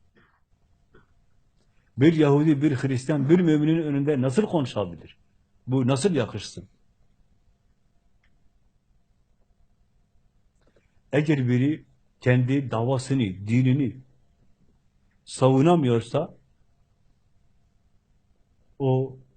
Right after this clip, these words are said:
o dine mensup olur mu? Nasıl olsun yani? Bilmiyorum ama işte yapıyoruz. Bilmemek olmaz. Allah ne buyurdu?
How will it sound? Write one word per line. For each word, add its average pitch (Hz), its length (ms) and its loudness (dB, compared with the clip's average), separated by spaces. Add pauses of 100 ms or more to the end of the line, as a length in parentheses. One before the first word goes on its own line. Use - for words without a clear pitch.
(160)
o 151 160 0
dine 123 240 0
mensup 120 420 -2 (960)
olur 156 260 2
mu? 110 180 -4
Nasıl 180 240 -2
olsun 104 340 -8
yani? 101 240 -6 (1700)
Bilmiyorum 151 440 2
ama 190 240 0
işte 139 240 -4
yapıyoruz. 147 720 -4 (260)
Bilmemek 110 480 -4
olmaz. 117 400 -6 (380)
Allah 117 260 -2
ne 127 200 0
buyurdu? 123 420 0